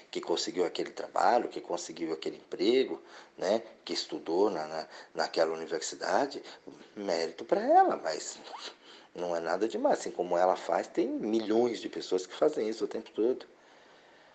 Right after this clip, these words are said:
Né? E aí as pessoas, né? "Ah, mas, eh, eu, eu tive dificuldade, eu passei fome, quando é", tá,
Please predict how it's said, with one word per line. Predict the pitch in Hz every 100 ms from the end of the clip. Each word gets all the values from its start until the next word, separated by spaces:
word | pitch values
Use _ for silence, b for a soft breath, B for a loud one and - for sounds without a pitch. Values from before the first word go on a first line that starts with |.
| B B -
Né? | 82 90 -
E | 98 104
aí | 104 110
as | -
pessoas, | 107 - 120 120 -
né? | 98 117 127 B -
"Ah, | 113 135
mas, | 101 98 110
eh, | - - - 92 87 - B -
eu, | 87 76 90
eu | - -
tive | - 98
dificuldade, | 95 - 98 101 98 82 98 107 87 90 B B
eu | 95
passei | 95 - 104
fome, | - - 92 107 98
quando | 85 90
é", | 92
tá, | - 113 196